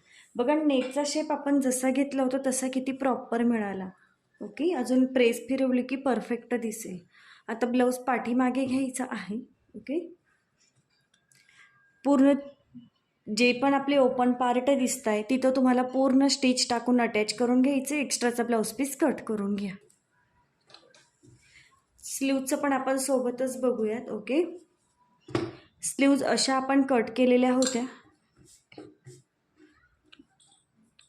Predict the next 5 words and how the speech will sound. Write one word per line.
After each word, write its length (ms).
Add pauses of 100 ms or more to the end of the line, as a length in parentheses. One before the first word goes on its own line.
(600)
एक 220
स्लीव्ज 320
उचलायची 500
अस्तरची, 720
सगळ्यात 360